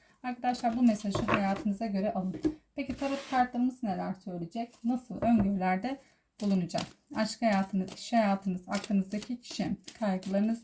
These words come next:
endişeleriniz hepsi için bakacağız. Sevgili akrepler, bütün güzelliklerin sizden olması dileğiyle kanalıma abone olursanız da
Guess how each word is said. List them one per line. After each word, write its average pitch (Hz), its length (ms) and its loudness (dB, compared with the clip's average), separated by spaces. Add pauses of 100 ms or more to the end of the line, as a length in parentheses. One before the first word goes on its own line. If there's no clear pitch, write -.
endişeleriniz 202 760 -2
hepsi 311 280 -4
için 214 200 -4
bakacağız. 208 400 0 (680)
Sevgili 202 420 0
akrepler, 190 600 0
bütün 247 280 -2
güzelliklerin 226 540 0
sizden 220 380 -2
olması 202 380 2
dileğiyle 196 460 2
kanalıma 208 380 4
abone 202 260 4
olursanız 180 540 -4
da 220 160 0